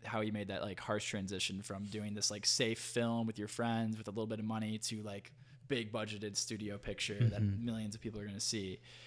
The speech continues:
Speaker 1: And he was just like, "All you really gotta do is make the day." It's like,
Speaker 2: Yeah.
Speaker 1: don't, like, and I thought that
Speaker 2: Rachel
Speaker 1: was a cool,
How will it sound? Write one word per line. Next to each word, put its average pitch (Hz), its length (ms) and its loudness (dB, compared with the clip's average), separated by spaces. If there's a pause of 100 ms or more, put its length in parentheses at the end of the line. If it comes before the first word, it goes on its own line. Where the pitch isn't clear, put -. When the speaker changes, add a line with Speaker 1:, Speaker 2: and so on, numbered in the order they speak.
(180)
Speaker 1:
And 117 80 0
he - 20 4
was 123 80 2
just 120 180 6
like, 120 280 8
"All 123 160 6
you 139 80 10
really 131 160 10
gotta 120 160 12
do 123 120 10
is 113 160 6
make 110 280 4
the 110 60 0
day." 107 400 0 (640)
It's - 100 0
like, 113 200 6
Speaker 2:
Yeah. 131 80 0 (320)
Speaker 1:
don't, - 100 -2
like, 120 320 6
and 127 140 6
I 127 60 12
thought 120 100 8
that 160 80 8
Speaker 2:
Rachel 143 140 12
Speaker 1:
was 131 100 8
a 127 60 4
cool, 120 500 6